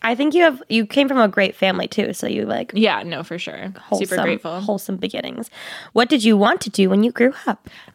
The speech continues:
Speaker 2: Ooh, well, I remember in kindergarten, it was the first time in the yearbook, it, like, said what we wanted to be when we grew up.
Speaker 1: Mm-hmm.
Speaker 2: I put a figure skater. And my
Speaker 1: How's that
Speaker 2: best,
Speaker 1: going
Speaker 2: my
Speaker 1: for
Speaker 2: best
Speaker 1: you?
Speaker 2: friend copied my answer and I got pissed off. <laughs>
Speaker 1: Three's coming in hot
Speaker 2: <laughs> Yeah.
Speaker 1: at a young age.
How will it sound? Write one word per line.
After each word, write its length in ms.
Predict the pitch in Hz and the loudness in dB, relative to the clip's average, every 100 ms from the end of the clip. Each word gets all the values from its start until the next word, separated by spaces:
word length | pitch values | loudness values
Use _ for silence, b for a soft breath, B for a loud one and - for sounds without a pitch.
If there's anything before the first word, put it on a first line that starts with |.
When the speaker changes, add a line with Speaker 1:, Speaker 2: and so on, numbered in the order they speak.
| - | 2
Speaker 2:
Ooh, 240 | 262 233 | 4 6
well, 260 | 214 208 - | 6 2 0
I 60 | 214 | -2
remember 320 | 226 247 277 | 0 2 2
in 120 | 294 | 2
kindergarten, 460 | 240 214 214 220 220 | 0 0 2 2 2
it 40 | |
was 100 | 196 | 0
the 80 | 208 | -2
first 280 | 202 202 208 | -2 -2 -2
time 480 | 208 185 185 202 208 _ _ - | -2 0 0 -2 -6 _ _ -2
in 140 | 214 | 0
the 60 | 196 | 2
yearbook, 520 | 185 180 185 196 208 | 2 2 2 0 0
it, 80 | - | -2
like, 160 | 185 | -2
said 200 | - 180 | -2 -2
what 100 | 180 | -2
we 60 | 190 | -2
wanted 220 | 185 180 | -2 -2
to 60 | 190 | -4
be 80 | 175 | -2
when 80 | |
we 80 | 202 220 | 2 4
grew 80 | 220 | 4
up. 60 | |
Speaker 1:
Mm-hmm. 280 | 208 190 180 | 4 2 2
Speaker 2:
I 40 | 208 | 0
put 60 | |
a 40 | 214 | -2
figure 380 | - 202 - | -4 -6 -6
skater. 440 | - - 135 - 285 _ b b b b b | -12 -10 -10 -10 -12 _ b b b b b
And 140 | 254 247 | -4 0
my 80 | |
Speaker 1:
How's 80 | 247 | 2
that 60 | 226 | 2
Speaker 2:
best, 160 | 240 214 | 2 2
Speaker 1:
going 160 | 185 | 4
Speaker 2:
my 100 | 262 | 4
Speaker 1:
for 40 | 269 | 2
Speaker 2:
best 140 | - | 2
Speaker 1:
you? 40 | - | 2
Speaker 2:
friend 260 | 285 294 277 | 0 0 0
copied 360 | 254 330 247 | 0 2 4
my 100 | 220 | 4
answer 300 | - 190 202 | 2 0 2
and 80 | 214 | 2
I 40 | |
got 180 | 190 - | 0 -2
pissed 280 | - 220 - | -4 -4 -2
off. 220 | - 285 | 0 0
<laughs> 1500 | 1017 932 988 1017 698 719 807 - - 640 - - 453 - - | 0 0 2 2 2 2 2 2 2 0 0 -2 0 0 0
Speaker 1:
Three's 340 | 262 254 254 | 2 4 2
coming 300 | - 269 233 | 2 0 2
in 120 | 240 254 | 4 4
hot 540 | 254 233 220 220 233 | 4 4 4 2 2
Speaker 2:
<laughs> 0 | |
Yeah. 260 | 330 330 302 | 4 4 6
Speaker 1:
at 60 | 240 | 4
a 40 | |
young 260 | 233 233 247 | 4 4 4
age. 600 | 240 233 254 - - | 4 4 2 0 -10